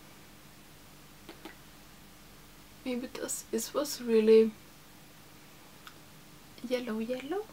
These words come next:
<laughs> Yellow, yellow. It is a pretty bright yellow, but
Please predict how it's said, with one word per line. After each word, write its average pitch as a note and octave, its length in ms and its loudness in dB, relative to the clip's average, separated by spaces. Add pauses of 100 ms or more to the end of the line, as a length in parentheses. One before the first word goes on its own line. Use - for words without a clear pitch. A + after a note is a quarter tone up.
(380)
<laughs> - 500 -10
Yellow, - 300 0
yellow. F3 380 2 (3500)
It A#3+ 120 0
is A#3+ 160 0
a C4+ 40 -10
pretty A#3 480 -2 (220)
bright A#3 640 0 (2250)
yellow, A#3 580 0 (1800)
but A3 380 0